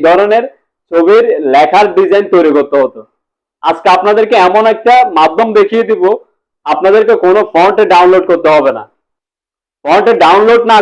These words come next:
করে আপনারা যে কোনো ছবির উপরে লেখার ডিজাইন দিয়ে দিতে পারবেন। তা আপনারা কিভাবে বিভিন্ন ছবির উপরে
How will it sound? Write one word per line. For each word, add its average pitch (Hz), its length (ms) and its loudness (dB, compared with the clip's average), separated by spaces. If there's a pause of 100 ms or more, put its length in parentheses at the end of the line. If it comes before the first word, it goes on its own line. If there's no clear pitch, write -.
করে 185 200 2 (220)
আপনারা 185 360 0 (500)
যে 170 120 0 (120)
কোনো 214 140 0 (100)
ছবির 190 360 2
উপরে 220 240 2 (120)
লেখার 170 340 2
ডিজাইন 202 300 0
দিয়ে 180 200 2
দিতে 151 220 -4
পারবেন। 120 280 -4 (800)
তা - 60 -14 (100)
আপনারা 214 240 0 (100)
কিভাবে 208 340 2 (160)
বিভিন্ন 196 260 0 (140)
ছবির 185 360 2
উপরে 190 280 0